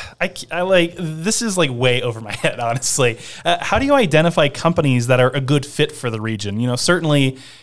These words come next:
uh, bringing all businesses here may not make a whole lot of sense, but how do you identify the ones that make sense for our region that would benefit, uh, the residents here in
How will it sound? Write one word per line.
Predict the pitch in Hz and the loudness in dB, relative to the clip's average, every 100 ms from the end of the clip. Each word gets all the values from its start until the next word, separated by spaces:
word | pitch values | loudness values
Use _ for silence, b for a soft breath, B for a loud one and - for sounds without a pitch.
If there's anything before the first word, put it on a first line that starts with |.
| B | B
uh, | 127 107 151 | -8 -8 -12
bringing | 160 175 180 151 147 - | -4 2 2 2 -4 -10
all | 143 175 190 143 | 0 4 4 4
businesses | 143 123 117 131 117 113 | 0 0 -4 -6 -6 -4
here | 131 120 117 | -2 0 2
may | 120 | 0
not | 117 113 127 | 0 0 -4
make | 117 117 | -6 -8
a | |
whole | 113 123 113 | -2 -2 0
lot | 110 | -2
of | 110 | -4
sense, | - 113 110 - | -2 -2 -2 -4
but | 117 113 | -4 -2
how | - | 0
do | 160 | 2
you | 165 | 2
identify | 139 131 127 123 113 | 2 0 0 0 -2
the | 113 | -2
ones | 113 | -6
that | 107 107 | -6 -10
make | 107 | -10
sense | - 104 - | -10 -8 -10
for | - 131 | 0 2
our | 123 | 2
region | 113 113 117 110 | 0 -6 -6 -6
that | 107 | -6
would | 107 104 | -8 -8
benefit, | 110 107 - 107 98 B B - | -8 -8 -8 -10 -10 B B -6
uh, | 123 | -6
the | 113 | 0
residents | 117 117 104 104 - | 0 0 -4 -8 -8
here | 107 101 | -8 -8
in | 92 110 101 98 | -10 -12 -12 -12